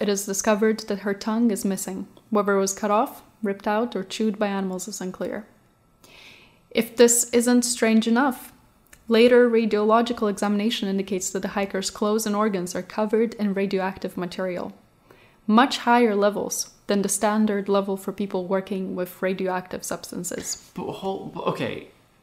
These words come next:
Speaker 2: I have questions. I have so many questions, but I have a few.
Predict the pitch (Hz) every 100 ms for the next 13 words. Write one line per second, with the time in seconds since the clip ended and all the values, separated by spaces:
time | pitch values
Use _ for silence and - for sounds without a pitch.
0 | _ - 127 - - - - - _ _
1 | _ _ _ - - - - - 123 -
2 | - - - - - - 117 117 113 110
3 | -